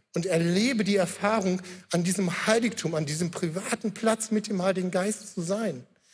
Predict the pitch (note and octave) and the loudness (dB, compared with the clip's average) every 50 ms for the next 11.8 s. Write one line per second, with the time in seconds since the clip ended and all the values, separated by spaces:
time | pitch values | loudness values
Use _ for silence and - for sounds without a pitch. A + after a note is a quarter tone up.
0 | - - - - _ _ - D#3+ C#3+ D3 G3 G3+ G3+ G#3 G3+ G3 G3+ - F3 E3+ | -20 -20 -20 -20 _ _ -6 -6 0 2 4 4 6 4 2 2 0 -2 -2 -2
1 | F3+ E3+ F3 F3+ F3 - F#3+ E3+ - - - - G#3+ G#3+ G3+ F#3+ - - F3+ F3+ | -2 -2 -2 -4 -4 -4 -6 -8 -6 -8 -4 -2 0 2 2 0 0 -2 -4 -4
2 | F#3 - - G#3 G#3 G#3+ A3+ G#3+ A3 - - E3+ C#3+ D3 C#3 - - - B2 A#2 | -4 -6 -6 -2 0 0 0 0 -2 -4 -8 -6 -6 -6 -6 -6 -12 -14 -14 -14
3 | A#2 A#2+ _ _ _ _ _ _ _ _ _ _ - - - - _ - E3 - | -16 -18 _ _ _ _ _ _ _ _ _ _ -20 -20 -20 -18 _ -4 -2 0
4 | - F3+ E3+ - - - - - - G#3 A3 F#3+ - F#3 F#3 - - F3+ F#3 F3+ | 2 0 0 -2 -10 -12 -12 -8 -4 -2 -2 0 -2 -2 -4 -2 -4 -4 -2 0
5 | F3 F3 F3 F3 F#3 E3+ F#3 F#3 F#3+ F#3+ F#3 C3 A#2+ - _ _ _ _ _ - | -2 -2 -2 -2 -2 -2 -2 -4 -4 -4 -6 -10 -12 -14 _ _ _ _ _ -20
6 | - _ - D#3 D#3 - F#3+ A3 G#3 - E3+ - - - F3 F#3 E3+ E3 D3 - | -18 _ -6 -6 -2 -2 -2 -2 -2 -4 -6 -6 -4 -2 -2 0 2 0 0 2
7 | G#3+ G#3 F3 D3 F3 F3+ E3+ - D#3 C#3 C3+ G#3 A#3+ G3 - D#3+ C#3+ B2+ D3+ F3 | 0 0 0 0 0 -2 0 -4 -6 -2 0 0 0 0 0 -2 -2 0 0 -2
8 | G3 F#3+ G#3 F#3 F#3 E3+ - - D#3 D3+ D3 C#3 F3 F3+ F#3+ F#3 - - - D3 | 0 0 -2 -2 -2 -4 -2 -2 -2 -2 -2 -4 -4 -4 -4 -4 -8 -14 -12 -12
9 | B2 A#2 - - _ - _ _ _ _ _ _ _ _ _ _ _ _ _ - | -12 -12 -14 -16 _ -20 _ _ _ _ _ _ _ _ _ _ _ _ _ -20
10 | - - - _ _ - F3 D#3+ E3 - - G3+ F#3+ G3 - F#3 F3 F#3+ A3+ C#4 | -20 -20 -20 _ _ -2 -2 -2 -2 0 0 0 0 2 0 2 4 4 4 4
11 | D4+ - - G#3+ - - - G3 G#3 B3 C4 G3 - C#3 A#2 | 2 2 0 0 -2 0 0 2 2 2 0 -2 -6 -8 -8